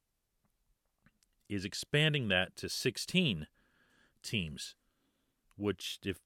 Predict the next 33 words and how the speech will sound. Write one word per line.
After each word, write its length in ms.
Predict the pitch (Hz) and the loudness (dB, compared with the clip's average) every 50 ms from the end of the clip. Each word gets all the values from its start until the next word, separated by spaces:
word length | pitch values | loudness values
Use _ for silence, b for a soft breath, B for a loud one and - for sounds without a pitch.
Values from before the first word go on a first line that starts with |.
| - | 2
that 160 | - 104 95 - - | 4 4 4 2 0
rings 260 | 98 104 104 98 87 | 0 0 0 0 0
a 60 | 92 78 | -2 -2
bell, 260 | 78 92 101 110 113 | 2 4 6 6 6
that's 400 | 104 92 92 - - - - - _ _ _ _ _ _ _ | 6 4 2 2 -2 -4 -4 -6 _ _ _ _ _ _ _
what 160 | - 90 92 - | -4 -4 -2 0
they 160 | 101 98 90 | 0 2 4
have 200 | 95 98 101 101 | 4 4 4 4
in 80 | 104 | 2
the 140 | 95 95 95 | 2 4 4
N 100 | 98 101 | 4 4
H 240 | 104 101 98 - - | 4 2 2 2 2
L 220 | 107 98 104 107 | 2 2 4 2
and 80 | 104 98 | 2 0
the 140 | 95 92 92 | 0 0 0
N 160 | 87 95 95 | 0 0 0
B 200 | 92 92 95 107 | 2 4 6 6
A. 220 | 113 101 87 82 - _ _ _ _ _ _ _ _ _ _ _ _ _ _ _ _ _ _ _ _ _ _ _ _ _ _ _ _ _ _ _ - - | 6 6 6 2 0 _ _ _ _ _ _ _ _ _ _ _ _ _ _ _ _ _ _ _ _ _ _ _ _ _ _ _ _ _ _ _ -8 -2
And 100 | 107 107 | 2 6
that 140 | 107 120 | 6 8
would 120 | 127 120 113 | 6 6 6
mean 220 | 113 113 113 113 | 6 4 4 6
that 120 | 104 95 - | 4 2 2
half 360 | - 131 131 143 151 - - | 8 10 10 10 10 8 4
of 100 | 101 92 | 2 2
all 200 | 95 90 92 90 | 4 6 4 4
the 60 | 80 | 2
teams 440 | - - - 87 87 92 87 - - | -2 -6 -6 -4 -4 -4 -4 -4 -6
in 60 | 90 | -6
the 60 | 87 | -4
National 360 | 82 82 80 80 - - 78 | -4 -4 -4 -6 -8 -10 -8
Football 460 | - - 160 151 - - 113 104 101 101 | -2 0 0 2 2 4 2 4 6 6
League 280 | 101 98 98 92 - | 6 6 6 4 -2